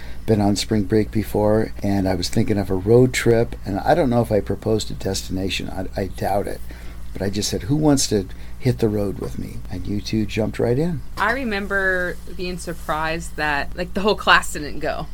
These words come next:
Speaker 2: I mean, it, because it was such a neat, uh, idea, and I just pictured us in the, you know, several caravans all, all pulling together,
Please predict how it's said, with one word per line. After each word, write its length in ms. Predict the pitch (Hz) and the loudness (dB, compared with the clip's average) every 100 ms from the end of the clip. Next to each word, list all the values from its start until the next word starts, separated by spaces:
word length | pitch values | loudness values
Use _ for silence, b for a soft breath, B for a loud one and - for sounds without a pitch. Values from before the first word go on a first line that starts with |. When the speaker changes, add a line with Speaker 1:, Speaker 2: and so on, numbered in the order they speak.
| - | -4
Speaker 2:
I 100 | 180 | -2
mean, 120 | 185 | 0
it, 240 | 214 - | 0 -2
because 320 | 220 220 214 202 | -2 0 0 0
it 80 | |
was 160 | 190 180 | -2 0
such 240 | 294 269 | 0 2
a 120 | 247 208 | 4 4
neat, 680 | 202 208 226 226 - - - | 2 0 2 0 -2 -8 -2
uh, 220 | 190 180 | 0 2
idea, 720 | - 185 170 185 220 233 240 233 - - - | 2 0 0 0 4 4 4 0 -6 -6 -6
and 920 | 185 180 180 175 175 170 165 170 170 - - - - - | -2 0 0 2 0 0 -2 -4 -6 -8 -8 -8 -8 -2
I 160 | 196 202 | 0 2
just 200 | 208 - | 0 -2
pictured 300 | 247 226 208 | 0 2 2
us 180 | 202 202 | 0 0
in 100 | 185 | -4
the, 200 | 175 196 | -2 -2
you 80 | |
know, 140 | 175 170 | 0 0
several 320 | - 214 202 | 2 4 4
caravans 800 | - 285 269 240 233 233 233 - | 6 6 6 6 4 4 2 0
all, 320 | 208 208 208 | 2 2 2
all 180 | - 202 | 0 -2
pulling 400 | - 226 220 208 | 0 2 2 0
together, 540 | 190 190 190 226 240 | 2 4 4 2 -2